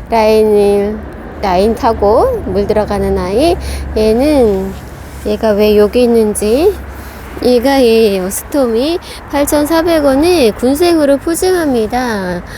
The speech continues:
얼굴도 쪼망쪼망하고 도톰하고 참 예쁜데요. 얘도 생명력 강해서 키우실만 하고요. 레드플럼 육천삼백 원에,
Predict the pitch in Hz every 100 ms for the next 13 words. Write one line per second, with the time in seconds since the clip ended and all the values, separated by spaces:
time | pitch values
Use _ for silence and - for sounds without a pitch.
0 | - 190 196 202 202 202 214 277 277 269
1 | 254 240 233 208 196 226 214 208 285 277
2 | 254 226 240 285 240 190 - 214 233 320
3 | 302 - - - 185 185 214 294 302 302
4 | 269 220 240 330 - - - 190 185 190
5 | 214 254 226 - 285 269 240 220 214 262
6 | 262 302 320 302 - - - 269 285 320
7 | 330 311 302 294 277 233 285 285 302 294
8 | 285 254 240 233 226 226